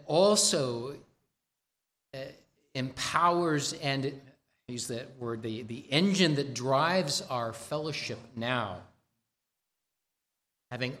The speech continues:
urged you to take the field and to not repeat, you need to know that that's not done by your own strength.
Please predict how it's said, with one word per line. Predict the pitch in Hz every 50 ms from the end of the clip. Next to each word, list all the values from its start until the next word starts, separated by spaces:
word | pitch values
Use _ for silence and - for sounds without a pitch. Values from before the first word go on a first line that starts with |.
| -
urged | - 147 175 208 220 233 180 160 147 - - 160
you | 170 175 175 170
to | 170 - 156
take | 139 - - - 170 175 175 175 - -
the | 147 139
field | - - - - 180 180 175 156 139 123 123 117
and | 123 120 120
to | - 127
not | 120 123 123 131 151 - -
repeat, | 127 123 123 123 - - - 170 123 110 - - - - _ _ _ _ _ _ _ _ _ _ _ _ _ _ _ _ _ _ _
you | - 131 135
need | 143 147 175 208 202
to | - - 165
know | 147 147 156 175 185 151 135 123 120
that | 107 123 110
that's | 131 127 123 127 - - -
not | 131 139 139 139 151 175 180 - 143 120
done | 170 160 147 139 123 120 120
by | 113 117 117
your | 117 117 123 135 143
own | 131 120 117 113
strength. | 110 - - - - 123 113 95 90